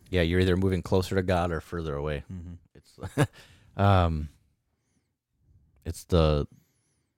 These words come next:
Speaker 1: lukewarm in Revelations we see. You're e-, you're either hot or cold.
Speaker 2: <laughs>
Speaker 1: Like, I'd rather you be hot or cold.
Speaker 2: Yeah.
Speaker 1: <clears throat> Um,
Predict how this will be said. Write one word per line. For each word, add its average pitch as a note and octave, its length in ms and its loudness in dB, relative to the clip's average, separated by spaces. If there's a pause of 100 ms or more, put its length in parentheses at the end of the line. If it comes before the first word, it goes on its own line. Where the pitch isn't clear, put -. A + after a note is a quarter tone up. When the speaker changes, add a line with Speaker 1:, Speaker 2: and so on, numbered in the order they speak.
(160)
Speaker 1:
lukewarm F2+ 840 4
in D#2 120 -2
Revelations E2+ 600 0
we D2 100 -4
see. - 340 -6
You're E2 120 0
e-, F2+ 100 0 (100)
you're A2 160 4
either F2+ 160 6
hot A#2 240 8
or C3+ 40 2
cold. C#2+ 420 2
Speaker 2:
<laughs> - 40 -20 (580)
Speaker 1:
Like, E2 100 -2
I'd E2+ 100 2
rather A#2+ 220 8
you B2 80 6
be A#2+ 80 6
hot C3+ 240 4
or D#3+ 40 2
cold. - 360 -4
Speaker 2:
Yeah. E2 220 2 (1000)
Speaker 1:
<clears throat> G#2+ 380 -2
Um, F#2 460 4